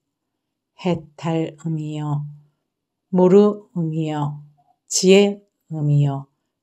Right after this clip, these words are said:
대지혜의 음이며, 사자후 음이요, 대사자후 음이며, 운내음이요, 대운내음이었다.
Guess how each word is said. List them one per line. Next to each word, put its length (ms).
대지혜의 920
음이며, 680
사자후 1200
음이요, 560
대사자후 1500
음이며, 800
운내음이요, 1700
대운내음이었다. 2000